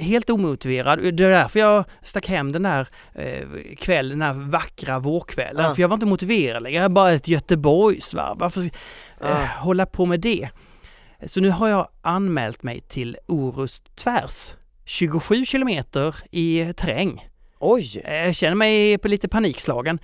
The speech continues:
Speaker 2: Ja.
Speaker 1: men också motiverad.
Speaker 2: Ah. Lopp, alltså.
Speaker 1: För mig är, handlar det om projekt.
Speaker 2: Ja.
Speaker 1: Och vi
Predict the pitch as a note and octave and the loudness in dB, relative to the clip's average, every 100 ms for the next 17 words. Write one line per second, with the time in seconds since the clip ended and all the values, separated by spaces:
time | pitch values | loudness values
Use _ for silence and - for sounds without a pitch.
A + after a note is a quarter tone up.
0 | - - E3+ F#3+ F#3 - - C#3 B2+ C3 | -10 0 0 2 -2 -4 -4 -2 0 -2
1 | - D#3 F#3 A3 - - - _ - C3 | -2 -2 -2 -4 -6 -14 -16 _ -20 -18
2 | C3+ C#3 C#3 C3+ B2+ A#2+ G#2 G2+ _ _ | -18 -18 -20 -20 -20 -20 -20 -20 _ _
3 | _ _ _ _ _ _ - D#3+ - - | _ _ _ _ _ _ -8 -6 -6 -10
4 | _ - - - - - _ - - A3+ | _ -12 -12 -10 -12 -16 _ -8 0 2
5 | A#3+ F3+ G3+ F3 G3+ G3 C#3+ C#3 - B2+ | 4 2 2 0 0 0 -2 -4 -6 -8
6 | - - - - - - F3 E3 F3+ - | -10 -12 -20 -20 -20 -6 0 0 -2 -4
7 | G3 | -2